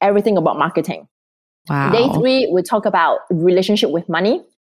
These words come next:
Speaker 1: how your relationship with money is stopping you to asking for the price that you want to be paid. So everything about sales psychology and how to ask for the sale.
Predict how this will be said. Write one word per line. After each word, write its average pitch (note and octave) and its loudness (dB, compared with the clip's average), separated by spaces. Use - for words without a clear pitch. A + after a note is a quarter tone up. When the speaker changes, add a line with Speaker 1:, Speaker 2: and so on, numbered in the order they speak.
Speaker 1:
how C#4+ 2
your B3 2
relationship A3 0
with F3+ -4
money G3+ 0
is F3 -4
stopping B3+ -4
you B3+ 2
to A3 0
asking A3+ -2
for F3+ 0
the D#3+ -2
price F#3 -2
that - -2
you D#3+ 2
want E3+ 2
to E3+ 0
be D3+ -2
paid. - -2
So D#3+ 0
everything A3 2
about F3+ 0
sales G#3+ 0
psychology G3 0
and F3+ 2
how - -2
to G3+ 0
ask F#3 -2
for D#3 -2
the D#3 -2
sale. B3+ 0